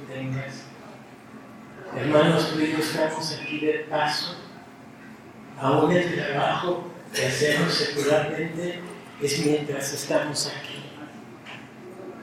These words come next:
Y mientras estamos aquí, debemos estar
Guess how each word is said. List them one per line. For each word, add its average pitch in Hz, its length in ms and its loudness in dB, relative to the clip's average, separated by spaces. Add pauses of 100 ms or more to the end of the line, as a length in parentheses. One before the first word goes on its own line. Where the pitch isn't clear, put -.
(1160)
Y - 40 -4
mientras - 560 0
estamos 117 540 -8
aquí, 123 300 -6 (1000)
debemos 113 400 -4
estar - 500 -6